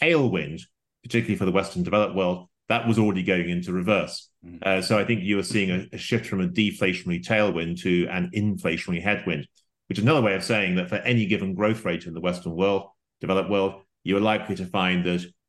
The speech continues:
Speaker 1: inflation will be higher for that given growth rate, or put it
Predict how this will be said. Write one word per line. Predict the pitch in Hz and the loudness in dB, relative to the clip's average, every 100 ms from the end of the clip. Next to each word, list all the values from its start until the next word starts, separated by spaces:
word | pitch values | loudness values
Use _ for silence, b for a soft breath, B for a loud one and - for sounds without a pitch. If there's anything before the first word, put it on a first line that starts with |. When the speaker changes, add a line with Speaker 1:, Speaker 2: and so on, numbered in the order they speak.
| _ | _
Speaker 1:
inflation | - 87 104 95 - 95 | -4 0 0 0 -2 -2
will | 92 | 0
be | 95 90 | 0 -2
higher | - - 120 92 101 123 120 | -2 0 2 2 2 0 -2
for | |
that | 90 90 | -4 -2
given | 98 92 | -2 0
growth | 90 98 98 | 2 2 2
rate, | 107 113 113 _ _ _ | 0 0 -4 _ _ _
or | 95 95 - | -2 -2 0
put | 120 | 2
it | 98 - | 2 -2